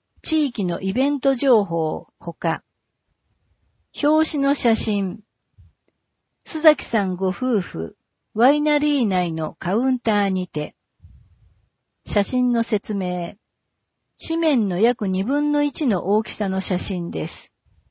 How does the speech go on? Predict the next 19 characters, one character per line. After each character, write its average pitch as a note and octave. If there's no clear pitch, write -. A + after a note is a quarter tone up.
写 A#3
真 D#4
の D4
左 C#4
下 -
隅 A#3+
に、 D#3+
白 C4
抜 D#4
き C#4+
文 C4+
字 D#3+
で、 D#3
ボ G#3+
リ C#4+
ュ D#4
ー D4+
ム C#4
六、 G#3